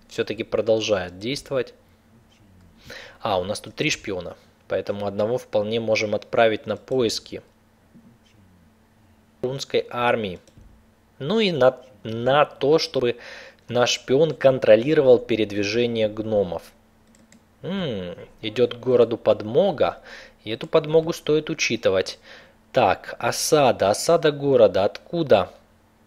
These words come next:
взять город в осаду было бы лучше всего? В общем-то, у нас недостаточно войск, чтобы отрезать подкрепление, хотя мы можем,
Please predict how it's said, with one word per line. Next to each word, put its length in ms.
взять 480
город 380
в 100
осаду 460
было 320
бы 140
лучше 440
всего? 680
В 60
общем-то, 360
у 60
нас 500
недостаточно 880
войск, 420
чтобы 340
отрезать 440
подкрепление, 960
хотя 340
мы 160
можем, 460